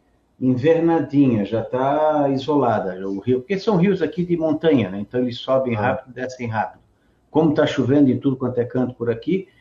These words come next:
Speaker 1: então ele já tem comunidade aqui isolada, já teve umas, um pequeno, pequenas quedazinhas de barreira da, na beira da rodovia, então já começou a ter transtorno.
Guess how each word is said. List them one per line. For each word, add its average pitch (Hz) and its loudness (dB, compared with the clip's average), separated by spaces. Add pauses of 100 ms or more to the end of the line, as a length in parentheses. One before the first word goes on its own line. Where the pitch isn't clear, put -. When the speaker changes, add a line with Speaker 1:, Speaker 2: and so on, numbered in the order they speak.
(200)
Speaker 1:
então 120 -4
ele 156 -2
já 147 0
tem 147 -4
comunidade 143 2
aqui 135 -2
isolada, 151 -2 (360)
já 120 -2
teve 127 0
umas, 123 -2
um 247 0
pequeno, 170 -2
pequenas 139 -6
quedazinhas 123 -2
de 120 0
barreira 117 -2
da, 101 -6 (160)
na 98 -6
beira 113 -2
da 107 -4
rodovia, 110 -4 (400)
então 151 -2
já 165 -2
começou 180 0
a - -2
ter 175 -4
transtorno. 135 -4